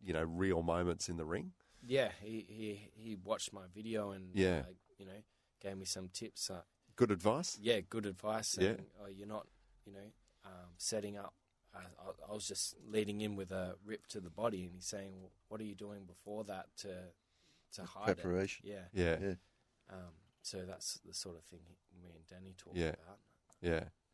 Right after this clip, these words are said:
Speaker 3: And Danny's boxed at that level too.
Speaker 1: Oh,
Speaker 3: So,
Speaker 1: yeah.
Speaker 3: so it's, it's, there's a lo-, lot of guys have, have been top boxers in W A, but not many have boxed on international stage like
Speaker 1: Yeah.
Speaker 3: Danny did. So,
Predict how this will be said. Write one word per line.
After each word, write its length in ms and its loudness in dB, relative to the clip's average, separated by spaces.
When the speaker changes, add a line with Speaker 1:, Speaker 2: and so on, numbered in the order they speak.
Speaker 3:
And 120 -2
Danny's 300 6
boxed 340 2
at 80 0
that 180 4
level 320 0
too. 220 4
Speaker 1:
Oh, 160 8
Speaker 3:
So, 60 6
Speaker 1:
yeah. 220 6
Speaker 3:
so 280 0
it's, 240 2
it's, 280 2
there's 160 4
a 120 4
lo-, 140 6
lot 180 10
of 60 2
guys 320 8
have, 300 0
have 160 6
been 240 6
top 260 4
boxers 320 2
in 80 0
W 360 4
A, 120 6
but 160 -2
not 160 2
many 300 4
have 160 0
boxed 300 2
on 140 4
international 600 0
stage 440 4
like 120 6
Speaker 1:
Yeah. 80 6
Speaker 3:
Danny 200 4
did. 220 0
So, 300 4